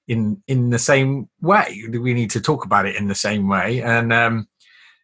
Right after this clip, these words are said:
we need to understand that I, personally, the work that I do with the Modern Man Club is explaining the intrinsic link. You know, if you're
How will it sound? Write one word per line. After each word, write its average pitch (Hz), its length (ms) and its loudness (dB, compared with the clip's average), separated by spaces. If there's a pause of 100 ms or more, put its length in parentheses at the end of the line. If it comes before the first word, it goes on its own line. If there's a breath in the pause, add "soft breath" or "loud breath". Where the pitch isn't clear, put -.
(180 soft breath)
we 123 80 0
need 156 140 2
to 117 80 4
understand 104 400 2
that 104 60 8
I, 127 180 6 (140)
personally, 139 460 0
the 107 120 -2
work 117 180 4
that 104 80 0
I 117 140 4
do 107 160 0
with 98 80 0
the 101 60 0
Modern 104 240 2
Man 123 200 2
Club 95 220 0
is 101 240 -2
explaining 110 520 -2
the 110 120 -4
intrinsic 113 480 -2
link. 135 340 0
You 113 60 -6
know, 120 340 2
if 107 220 -10
you're 107 180 -2